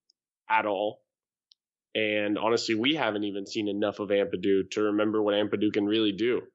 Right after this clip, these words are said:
Is he a center mid? Is he a center back? Is he a left-sided center back? Is he a right back at times? Like, we don't know. And unfortunately, I don't think Chelsea or the teams that we're loaning him off to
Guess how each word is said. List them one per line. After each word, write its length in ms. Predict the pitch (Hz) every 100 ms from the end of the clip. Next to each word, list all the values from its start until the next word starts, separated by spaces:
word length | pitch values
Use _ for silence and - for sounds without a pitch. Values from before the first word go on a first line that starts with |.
| _ _ _ _ _
Is 220 | - 110 -
he 120 | 120
a 60 |
center 260 | 117 139 135
mid? 180 | 104 90
Is 160 | 107 104
he 120 | 113
a 40 | 113
center 300 | - 139 123
back? 220 | 101 92
Is 120 | 101
he 120 | 113
a 80 | 120
left-sided 680 | 117 127 139 - 113 104 101
center 260 | - 98 92
back? 200 | 90 104
Is 120 | 101
he 140 | 120
a 80 | 131
right 340 | 120 131 165 -
back 220 | 120 107
at 160 | - -
times? 240 | 92 90
Like, 120 | 95 98
we 100 | 123
don't 200 | 139 131
know. 280 | 151 104 -
And 180 | 110 107
unfortunately, 600 | 107 107 120 117 120 120
I 100 | 110
don't 220 | 113 107 - - - - _ _ -
think 300 | 131 123 -
Chelsea 680 | - 123 123 - 123 120 117 _ _ _ _ -
or 180 | 139
the 140 | 151 123
teams 300 | - 131 120
that 140 | 117
we're 140 | 110 113
loaning 360 | 107 117 113
him 120 | 107 104
off 300 | 120 123 -
to 260 | 104 98